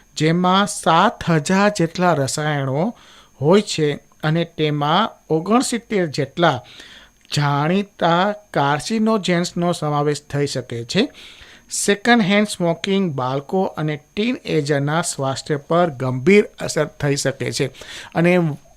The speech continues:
શા માટે મેં માતા પિતા શબ્દ આપણે આજની સિરીઝમાં કે આજના પોડકાસ્ટમાં એડ કરવાનું રીઝન એ છે કે તમે પબ્લિક પ્લેસમાં તો કદાચ બાળક દૂર રહેશે, પણ specially મિડલ ક્લાસ કે જેના ઘરો નાના છે,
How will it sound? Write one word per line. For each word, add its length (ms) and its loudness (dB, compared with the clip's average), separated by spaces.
શા 260 4
માટે 300 4
મેં 140 4
માતા 280 4
પિતા 280 4
શબ્દ 280 0
આપણે 460 6
આજની 400 2
સિરીઝમાં 640 4
કે 100 2
આજના 240 4
પોડકાસ્ટમાં 800 2
એડ 220 10
કરવાનું 440 4
રીઝન 280 4
એ 120 6
છે 220 0
કે 140 0
તમે 220 0
પબ્લિક 420 4
પ્લેસમાં 560 0
તો 340 10
કદાચ 380 4
બાળક 340 8
દૂર 340 4
રહેશે, 380 4
પણ 340 8
specially 480 4
મિડલ 300 4
ક્લાસ 380 4
કે 120 2
જેના 320 2
ઘરો 380 4
નાના 340 0
છે, 420 0